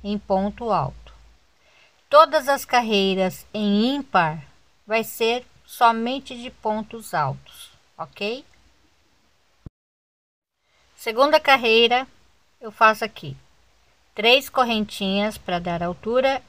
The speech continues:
e mais uma de espaço. Vou virar, vou pular um, dois, aqui no terceiro, eu faço um ponto alto. Agora eu vou fazer o ponto X, então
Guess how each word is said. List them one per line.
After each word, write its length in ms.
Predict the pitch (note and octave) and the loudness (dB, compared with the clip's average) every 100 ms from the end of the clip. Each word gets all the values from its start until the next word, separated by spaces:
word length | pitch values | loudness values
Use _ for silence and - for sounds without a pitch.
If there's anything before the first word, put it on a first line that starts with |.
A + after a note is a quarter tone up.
| _ | _
e 260 | B3 B3 A#3+ | -10 -8 -8
mais 460 | A#3 B3 B3+ A3+ - _ | -2 0 0 -4 -14 _
uma 360 | A#3+ C4 B3+ A#3+ | -6 0 0 0
de 160 | A3 | -2
espaço. 720 | B3 - - C#3+ C#3 - - _ _ _ _ _ _ | -12 -10 -8 -8 -10 -18 -20 _ _ _ _ _ _
Vou 140 | - F3 | -18 -14
virar, 640 | A3 A#3+ G#3 F3+ F#3 A#3 - _ _ _ _ _ _ _ _ _ _ _ - | -6 -2 2 2 0 -4 -14 _ _ _ _ _ _ _ _ _ _ _ -2
vou 100 | A#3 | -2
pular 480 | A#3 C4 G3 D#3+ - - - | 0 2 4 2 -2 -16 -10
um, 440 | A#3+ B3 A#3+ G#3 | -4 -2 0 0
dois, 800 | F3 F#3 F#3+ G3+ B3 C#4+ - - _ | 0 4 6 6 4 -2 -10 -20 _
aqui 300 | F#3 F3+ F3 | -8 -8 -8
no 100 | F3 | -8
terceiro, 800 | D3 A#3+ - - G#3+ A3 B3 D4 _ _ _ _ _ _ _ _ _ _ | -4 -4 -4 -4 0 0 -2 -8 _ _ _ _ _ _ _ _ _ _
eu 140 | - A3 | -14 -6
faço 480 | A3+ G#3+ G#3+ F#3+ - G#3+ | 2 4 2 -4 -14 -8
um 200 | A#3 A#3 | -8 -4
ponto 360 | G#3+ G#3+ G#3+ | -2 -2 -4
alto. 380 | D#3+ - _ - _ _ _ _ _ _ _ _ | -4 -6 _ -20 _ _ _ _ _ _ _ _
Agora 300 | A3 A#3+ C4+ | 2 4 4
eu 20 | |
vou 100 | C4+ | 2
fazer 320 | - C4 C4+ | 2 4 4
o 60 | C4 | 2
ponto 420 | - B3+ B3+ C#4 | -2 -4 -4 -10
X, 760 | C4 - - B3+ A#3+ - - - _ G#3+ | -10 -10 -8 -8 -8 -14 -18 -20 _ -14
então 480 | G#3+ A3 A3+ A#3+ | -4 0 2 0